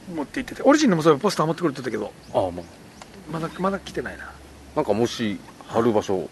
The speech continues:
Speaker 2: お探しでしたら協力でき、
Speaker 1: あ、
Speaker 2: できたら
Speaker 1: ありがとう。そうだね。
Speaker 2: いいかなと。
Speaker 1: 北部、北部班で。
Speaker 2: 北部班でも。
Speaker 1: ぜひぜひよろしくお願いします。
Speaker 2: うん。
Speaker 1: 助かります。
Speaker 2: はい。
Speaker 1: よし、じゃあどんどんメール行きましょう。
Speaker 2: はい。
Speaker 1: 六通来てますね。すごい。
Speaker 2: あ。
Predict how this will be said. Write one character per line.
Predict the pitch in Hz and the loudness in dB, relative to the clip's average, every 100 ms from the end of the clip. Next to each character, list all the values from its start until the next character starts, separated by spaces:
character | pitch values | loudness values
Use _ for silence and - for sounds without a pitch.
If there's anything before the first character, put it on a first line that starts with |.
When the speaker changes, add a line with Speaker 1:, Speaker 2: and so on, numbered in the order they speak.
| - | -10
Speaker 2:
お | 110 | -4
探 | 113 92 | 0 0
し | - | 0
で | 95 | -6
し | - | -6
た | - | -6
ら | 76 73 - 87 | -6 -4 -4 -4
協 | 98 | -4
力 | 90 110 | -2 -2
で | 95 | -4
き、 | - | -10
Speaker 1:
あ、 | - - - - | -10 -8 -8 -8
Speaker 2:
で | |
き | - | -6
た | |
ら | - | -4
Speaker 1:
あ | |
り | |
が | - | -2
と | - | -4
う。 | - - - - - | -6 -10 -16 -12 -2
そ | 160 | 0
う | |
だ | 127 | 2
ね。 | |
Speaker 2:
い | 98 | 2
い | |
か | |
な | 135 | 2
と。 | 90 | 2
Speaker 1:
北 | 156 | 2
部、 | - 143 | 2 0
北 | 160 | 2
部 | 156 | 2
班 | 143 117 | 2 0
で。 | 101 - - | -6 -8 -14
Speaker 2:
北 | - - | -10 -2
部 | 104 | 0
班 | 98 92 | 0 0
で | 80 | -2
も。 | 78 76 - - - | -4 -8 -12 -16 -2
Speaker 1:
ぜ | 131 | 2
ひ | 131 | 2
ぜ | 117 | 0
ひ | 98 - | -4 -6
よ | 120 | -6
ろ | |
し | 101 | -4
く | |
お | 92 | -4
願 | |
い | 95 | -4
し | |
ま | 85 | -4
す。 | 80 | -8
Speaker 2:
う | 78 | -10
ん。 | |
Speaker 1:
助 | - | -10
か | - | -10
り | |
ま | - | -10
す。 | - - | -12 -8
Speaker 2:
は | - | -8
い。 | - - - - - - | -8 -10 -8 -6 -6 2
Speaker 1:
よ | 269 | 6
し、 | - | 8
じ | 170 | 10
ゃ | 226 | 10
あ | 170 | 10
ど | 175 | 8
ん | |
ど | 170 | 8
ん | |
メ | 160 | 8
ー | |
ル | 151 | 8
行 | |
き | |
ま | 165 | 8
し | - | 12
ょ | 202 | 12
う。 | |
Speaker 2:
は | 165 220 | 12 12
い。 | |
Speaker 1:
六 | 349 | 10
通 | 381 | 10
来 | 339 | 10
て | |
ま | 285 | 8
す | 202 | 12
ね。 | 240 | 12
す | 185 | 12
ご | 247 | 12
い。 | |
Speaker 2:
あ。 | 330 | 12